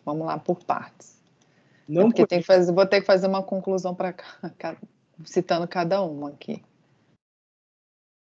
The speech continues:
Speaker 2: Porque não foi apresentada a impugnação.
Speaker 1: Em razão da pre-, em face da preclusão, não é isso?
Speaker 2: Isso. Isso aí. No que se refere ao da, da capixaba, eu conheço integralmente.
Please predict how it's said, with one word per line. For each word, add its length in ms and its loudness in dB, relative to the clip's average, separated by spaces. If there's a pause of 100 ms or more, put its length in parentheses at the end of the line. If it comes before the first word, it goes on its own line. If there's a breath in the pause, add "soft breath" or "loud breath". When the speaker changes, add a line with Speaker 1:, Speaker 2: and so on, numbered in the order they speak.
(160)
Speaker 2:
Porque 160 0
não 160 8
foi 220 4
apresentada 580 2
a 40 6
impugnação. 760 -2 (1300)
Speaker 1:
Em 80 -10
razão 400 2
da 80 2
pre-, 300 0
em 80 -8
face 340 0
da 140 0
preclusão, 720 -4
não 140 -14
é 120 -8
isso? 160 -8
Speaker 2:
Isso. 340 -20 (220)
Isso 240 -2
aí. 240 0 (3250)
No 220 8
que 80 -12
se 160 -6
refere 480 2
ao 180 4
da, 220 2
da 200 -4
capixaba, 920 0
eu 100 0
conheço 480 -2
integralmente. 800 -2